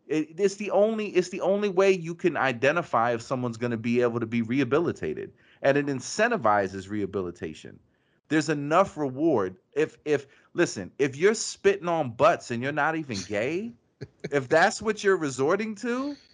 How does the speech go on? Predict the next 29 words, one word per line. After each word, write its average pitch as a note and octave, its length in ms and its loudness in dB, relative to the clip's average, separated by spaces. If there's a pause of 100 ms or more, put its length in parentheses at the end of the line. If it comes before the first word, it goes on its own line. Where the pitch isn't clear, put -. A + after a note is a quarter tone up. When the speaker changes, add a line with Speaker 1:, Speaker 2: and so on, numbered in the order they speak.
(340)
Speaker 1:
and D#3 180 -2
you F3+ 300 -6
can't, G#3+ 520 -4
and D3 220 -4
you F#3+ 140 -8
can't G3 320 -2
be E3+ 80 -2
incentivized D3+ 840 2
to D3 80 0
have B2 260 2
bunnies C#3 320 -2
from C3+ 180 -6
the G#2 60 -2
bunny B2 320 0
ranch C#3+ 560 -4 (600)
on B2+ 200 4
fucking C#3+ 420 0
level B2+ 300 2
one, C#3 440 -2 (840)
if A#2+ 140 -2
you F3 80 -12
can't G3 300 0
behave D#3 480 2
to C#3+ 80 -4
get D3+ 240 -4
that D#3 240 6
on C3 160 0
level C#3+ 300 2
one, D#3+ 320 -4